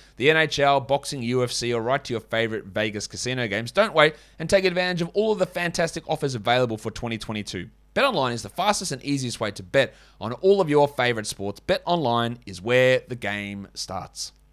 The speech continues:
Let's look at some upside grabs here. Um, Isaiah Jackson, interesting player. Will he get that nod over Goga? I don't know. Goga's had some injury problems in his past. So Jackson's an interesting stash guy who's flashed quite a, quite a bit. I don't mind holding him as a stash.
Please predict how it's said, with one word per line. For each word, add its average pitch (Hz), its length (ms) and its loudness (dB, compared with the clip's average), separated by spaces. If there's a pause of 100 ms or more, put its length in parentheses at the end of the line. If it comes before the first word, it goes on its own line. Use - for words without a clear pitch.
(960)
Let's 196 160 -6
look 208 80 -6
at 185 80 -6
some 165 160 -6
upside 147 400 0
grabs 127 300 0
here. 104 180 -4 (500)
Um, 156 520 2 (800)
Isaiah 185 260 6
Jackson, 190 460 4 (1200)
interesting 247 400 -2
player. 254 280 2 (800)
Will 190 380 4
he 180 160 4
get 175 220 -2
that 165 180 2
nod 156 280 2
over 139 200 2
Goga? 147 340 4
I 135 120 4
don't 147 180 2
know. 175 100 0
Goga's 226 320 0
had - 160 -10
some 139 80 -10
injury 135 240 -6
problems 135 300 -6
in 127 80 -6
his 123 80 -8
past. 160 360 -6 (420)
So 190 180 0
Jackson's 247 500 -2
an 202 80 -6
interesting 175 400 -6
stash 127 380 0
guy 131 220 2
who's 123 140 -4
flashed 151 400 -4
quite 131 260 2
a, 120 80 -6
quite 117 340 -6
a - 20 -4
bit. 196 260 0
I 113 80 0
don't 139 220 0
mind 131 300 0
holding 123 240 -4
him 123 120 -8
as 104 120 -10
a 98 40 -10
stash. 147 380 0